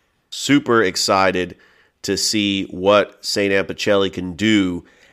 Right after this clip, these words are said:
as they make a deep run in the G I double A playoffs.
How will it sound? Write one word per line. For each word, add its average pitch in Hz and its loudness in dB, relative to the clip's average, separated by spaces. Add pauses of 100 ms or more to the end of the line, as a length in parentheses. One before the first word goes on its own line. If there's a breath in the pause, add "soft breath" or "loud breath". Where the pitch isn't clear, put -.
(120 soft breath)
as 92 0
they 95 -4
make 95 -2
a 92 -6
deep 92 -8
run 95 2
in 92 -6
the 90 -8
G 90 -4
I 92 2
double 87 -4
A 82 -2
playoffs. 92 0